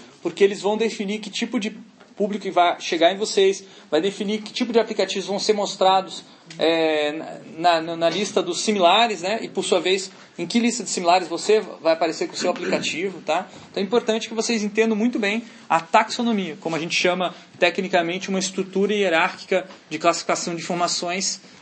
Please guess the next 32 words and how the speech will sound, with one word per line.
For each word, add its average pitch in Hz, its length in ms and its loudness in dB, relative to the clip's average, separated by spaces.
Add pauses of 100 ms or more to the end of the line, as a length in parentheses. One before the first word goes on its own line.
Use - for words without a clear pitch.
na 156 220 2
arquitetura 160 400 -2
da 170 100 -2
informação, 170 540 -4 (560)
tá? 135 180 0
Então, 175 320 -4 (400)
além 214 280 4
de 240 80 2
organizar 170 680 2 (440)
os 165 140 0
aplicativos, 175 640 0
organiza 208 340 2
também 208 240 -2
os 190 60 -2
downloads, 214 420 2
porque - 120 -4
as 156 80 -6
pessoas 175 340 -2
muitas 190 280 -2
vezes 185 320 0
entram 196 400 0 (380)
numa 160 400 2
determinada 156 560 -2
categoria, 170 540 0
por 156 80 -6
exemplo, 143 200 -6
games, 202 380 0
e 226 60 -2
fica 226 260 -2
lá 214 300 4
vendo 190 260 -6
top, 185 300 2